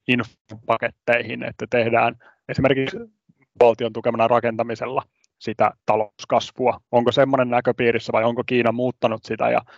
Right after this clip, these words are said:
sitä pyritään välttelemään? Huolestuttaa velkatasot esimerkiksi?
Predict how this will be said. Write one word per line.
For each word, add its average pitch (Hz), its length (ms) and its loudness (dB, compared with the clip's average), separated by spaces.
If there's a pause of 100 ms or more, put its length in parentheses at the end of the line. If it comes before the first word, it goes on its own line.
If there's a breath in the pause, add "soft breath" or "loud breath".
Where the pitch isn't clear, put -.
(160 soft breath)
sitä 110 240 -2
pyritään 110 440 0
välttelemään? 113 520 0
Huolestuttaa 131 580 0 (160)
velkatasot 123 640 -2
esimerkiksi? 131 640 -10